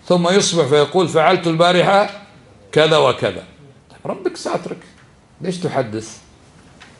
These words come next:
بل بلغ في الناس منهم من ماذا يفعل؟ يفعل ويصور نفسه وهو قائم يفعل الفاحشة أو المنكر،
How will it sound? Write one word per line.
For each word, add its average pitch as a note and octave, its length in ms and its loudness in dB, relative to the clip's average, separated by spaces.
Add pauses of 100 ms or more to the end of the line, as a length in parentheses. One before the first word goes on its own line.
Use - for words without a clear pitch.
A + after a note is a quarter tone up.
(680)
بل D3 140 2
بلغ D3 400 2
في A#2 140 -6
الناس D3 420 -2
منهم C3+ 300 -2
من C3+ 80 -2
ماذا C#3+ 260 0
يفعل؟ C3 400 -2 (440)
يفعل D#3+ 380 0
ويصور C#3+ 720 2
نفسه G#2+ 440 -6 (720)
وهو B2+ 240 -2
قائم C3 320 -4
يفعل A#2+ 260 -6
الفاحشة A#2+ 600 -6
أو A2 180 -8
المنكر، A2 460 -12